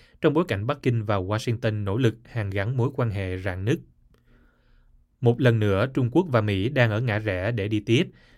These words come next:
và một lần nữa cả hai cần phải có lựa chọn", ông Tập nói với nhà ngoại giao kỳ cựu của Mỹ. Ông Kissinger đã đóng một vai trò quan trọng trong việc bình thường hóa quan hệ giữa Washington và Bắc Kinh trong thập niên một nghìn chín trăm bảy mươi,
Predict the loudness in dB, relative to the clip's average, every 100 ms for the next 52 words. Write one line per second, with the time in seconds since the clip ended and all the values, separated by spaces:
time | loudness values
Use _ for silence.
0 | _ 0 2 2 2 0 0 0 0 0
1 | -2 -2 -2 -2 0 -2 -2 -4 -6 -2
2 | -2 -2 -2 -2 -4 -10 -16 _ _ -4
3 | -4 -2 -4 -2 0 0 0 -2 -4 -4
4 | -2 0 -2 -2 -2 -2 -2 -2 -2 -4
5 | -4 -4 -4 -6 -8 _ _ _ _ _
6 | _ _ _ -2 -2 -2 -4 -2 2 4
7 | 4 2 0 0 0 -2 0 0 2 0
8 | -2 -2 -2 0 -2 -2 -4 -4 -4 -2
9 | -2 -2 -2 -4 -4 -2 -2 -2 -4 -2
10 | -4 -4 -4 -2 -4 -2 -6 -4 -4 -4
11 | -8 -4 -2 -2 -4 -6 -4 -6 -4 -4
12 | -4 -6 -6 -6 -4 -4 -4 -4 0 4
13 | 4 2